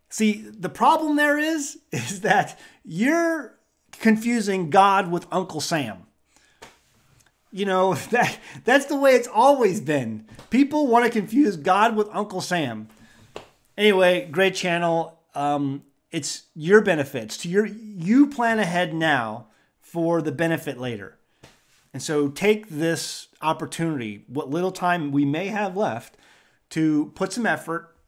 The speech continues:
and time into your own survival, uh, in the next few, you know, for the next few years or for the next few months. Who knows what's gonna happen?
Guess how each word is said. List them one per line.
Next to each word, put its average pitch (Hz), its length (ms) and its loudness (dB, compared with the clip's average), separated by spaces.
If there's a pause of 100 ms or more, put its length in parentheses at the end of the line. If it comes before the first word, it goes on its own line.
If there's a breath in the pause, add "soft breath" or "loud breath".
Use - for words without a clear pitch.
(140)
and 139 160 -6
time 131 460 -4
into 131 640 -6
your 139 160 -4
own 131 200 -6
survival, 113 680 -8 (300 soft breath)
uh, 110 180 -14
in 123 80 -8
the 123 80 -6
next 117 220 -10
few, 117 640 -10 (300)
you 120 120 -12
know, 110 120 -8
for 127 140 -14
the 127 60 -10
next 120 260 -10
few 120 200 -10
years 107 380 -6
or 104 80 -10
for 120 160 -12
the 117 60 -10
next 123 180 -8
few 117 180 -12
months. 120 300 -10
Who 151 160 -10
knows 139 240 -6
what's 110 120 -14
gonna 107 200 -14
happen? 107 400 -16